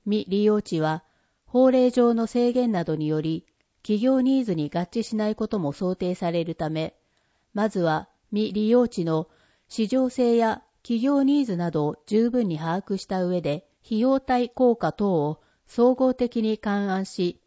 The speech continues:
検討していく。ジェイアール久留里線。質問。ジェイアール久留里線の存廃と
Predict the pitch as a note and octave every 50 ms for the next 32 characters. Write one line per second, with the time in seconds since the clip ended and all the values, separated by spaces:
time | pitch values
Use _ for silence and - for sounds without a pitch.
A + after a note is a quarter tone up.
0 | _ _ - G3+ G3 G#3 G3+ - F#3 F3+ F3+ - - - F3+ E3 E3 - - -
1 | D#3 D#3 - - _ _ _ _ _ _ _ _ _ _ _ _ _ _ _ _
2 | _ _ _ _ _ _ _ _ _ _ _ _ _ _ _ - B3+ C4 C4+ C4+
3 | C4+ C#4 C4+ C4 A3 F3 D#3+ D3+ - - - - F3+ F#3+ F#3 F3+ F#3 F3+ - -
4 | F3+ E3 D#3+ D#3 G#3 A#3 _ _ _ _ _ _ _ _ _ _ _ _ _ _
5 | _ _ _ _ _ _ _ - - _ A3+ G#3+ G3+ G3+ G3 F3+ B3+ - _ _
6 | _ _ _ _ _ _ _ _ _ _ _ _ _ _ - - C4 C4 C4+ C#4
7 | C#4 C#4 C#4 C4+ A#3 F#3 F3 - F#3+ D#3+ F#3 F#3+ G3 G3+ F#3+ - G3+ F#3+ F#3+ F3+
8 | F3 E3+ - - G3 G3 F#3+ - F#3+ F#3 F3+ F3+ - - F#3 F3 F3 F3 -